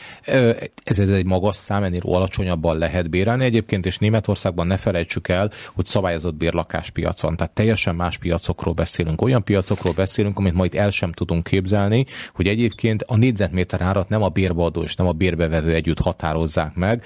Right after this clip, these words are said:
hanem állami előírások mutatnak erre rá. Ez is egy segítség, úgy gondolom, ugye azok számára, akik, ö,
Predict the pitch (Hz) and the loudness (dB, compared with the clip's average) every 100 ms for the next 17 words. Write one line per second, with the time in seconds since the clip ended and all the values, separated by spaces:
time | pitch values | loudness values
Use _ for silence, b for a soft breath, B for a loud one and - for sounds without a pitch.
0 | B B 98 104 - 101 98 92 90 92 | B B 0 0 -2 -2 0 0 2 0
1 | - 85 82 85 82 - 78 87 87 78 | 2 0 2 0 -2 -4 -2 0 0 -2
2 | 85 - 87 90 87 107 123 B B - | -4 -2 -2 0 0 0 -2 B B -2
3 | 123 165 - 92 80 - 90 80 85 - | 2 4 2 0 -2 -4 -2 -2 -4 -2
4 | 87 90 98 101 120 135 113 92 92 95 | 0 2 2 2 2 2 2 2 0 -2
5 | - 90 82 87 92 90 - 92 - 85 | -2 -4 -2 -2 0 0 -2 -4 0 2